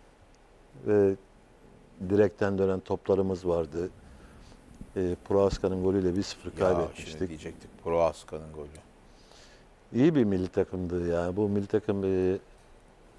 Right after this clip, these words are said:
Speaker 1: birbirine uyumlu yani. Bugün yani seyrettiğimiz, izlediğimiz milli takımımız kadar şey olmasa da, e, başarılı bir grafiği olmasa da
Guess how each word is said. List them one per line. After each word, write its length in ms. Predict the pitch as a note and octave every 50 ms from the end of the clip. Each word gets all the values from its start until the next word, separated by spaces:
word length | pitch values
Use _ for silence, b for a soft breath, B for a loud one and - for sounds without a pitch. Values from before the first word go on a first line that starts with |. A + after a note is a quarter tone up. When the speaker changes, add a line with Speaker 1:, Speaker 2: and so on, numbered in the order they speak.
| - - - - - - - - - - - - - - - - - - _ - - G2+
Speaker 1:
birbirine 460 | G2+ G2+ G#2 F#2+ G2 G2 F#2+ G2 G#2
uyumlu 360 | G#2 G2 G2+ G2+ G2 G#2 G2+
yani. 300 | G2 F#2 F2+ F#2 F#2 F#2+
Bugün 300 | G#2+ G#2+ G#2+ A2 G#2 G2+ - - - b b b b b b b b b b b b - - _ - _ _ _ - - _ _ -
yani 240 | G2+ G2 F#2+ F#2 F2+
seyrettiğimiz, 680 | - - A2 G#2 G2+ F#2 - - - G2+ F#2+ F#2+ F2+
izlediğimiz 520 | F#2 F#2+ F#2 F#2+ G2+ F#2+ F#2 F#2+ G2 F2+ F2+
milli 220 | G2 G#2 G#2+ G2+
takımımız 440 | - A2+ F#2+ - - G2+ G2+ - -
kadar 320 | - A2 G2+ F#2 G2+ F#2+
şey 260 | F2+ - - G#2+ G#2 G#2
olmasa 480 | G#2 A2 A2+ G#2+ F2+ E2 - G#2+ G2
da, 180 | F2+ E2+ F2 F2+ - -
e, 260 | F2+ F2+ F#2 F#2 F2+ F2
başarılı 420 | G2 F#2+ - G#2 F#2 F#2 F#2 F2
bir 100 | F2+ F2
grafiği 380 | G2 G2 G2+ F#2 - - G2+ G#2
olmasa 460 | A2 A2+ G#2+ F2+ E2+ - - B2+ A2
da 160 | G#2 B2+ E3